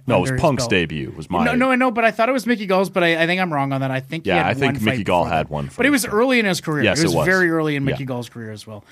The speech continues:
Speaker 2: Uh, but yeah, you, T S N twelve hundred, Sens pre and post game shows,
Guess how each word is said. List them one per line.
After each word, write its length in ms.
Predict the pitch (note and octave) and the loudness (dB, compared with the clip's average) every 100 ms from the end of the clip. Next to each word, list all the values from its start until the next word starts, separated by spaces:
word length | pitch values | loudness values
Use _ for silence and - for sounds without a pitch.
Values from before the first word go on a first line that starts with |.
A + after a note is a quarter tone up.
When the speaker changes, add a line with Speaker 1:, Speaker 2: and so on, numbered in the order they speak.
| - - _ | -20 -20 _
Speaker 2:
Uh, 180 | C3 B2+ | -2 -2
but 140 | B2 D#3 | 0 2
yeah, 120 | C3 | 2
you, 220 | C#3 C3 | 0 -4
T 160 | C3+ F#3+ | 2 4
S 140 | F#3 | 4
N 100 | F3 | 4
twelve 220 | E3 D3+ | 4 4
hundred, 260 | D#3 E3 D#3+ | 4 2 2
Sens 240 | D#3 C#3+ | 0 0
pre 160 | C3 C#3 | 0 0
and 80 | B2 | 0
post 240 | C3+ D3 | -2 0
game 160 | C#3+ C3+ | 0 0
shows, 500 | C3+ B2+ B2+ B2 | 0 0 0 -2